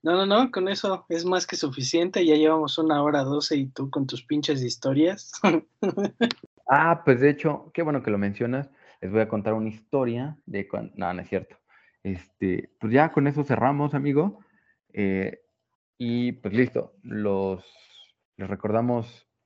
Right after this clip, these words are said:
Speaker 2: las, las, las redes, eh, de este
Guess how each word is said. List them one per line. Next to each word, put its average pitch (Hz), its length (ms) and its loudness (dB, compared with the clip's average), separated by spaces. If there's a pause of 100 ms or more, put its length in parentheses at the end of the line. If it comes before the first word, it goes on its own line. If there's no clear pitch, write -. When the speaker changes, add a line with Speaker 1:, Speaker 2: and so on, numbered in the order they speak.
(200)
Speaker 2:
las, 80 520 -6 (560)
las, 78 360 -12
las 80 360 -10
redes, 135 520 4 (480)
eh, 90 600 -4 (140)
de 104 120 0
este 98 560 -2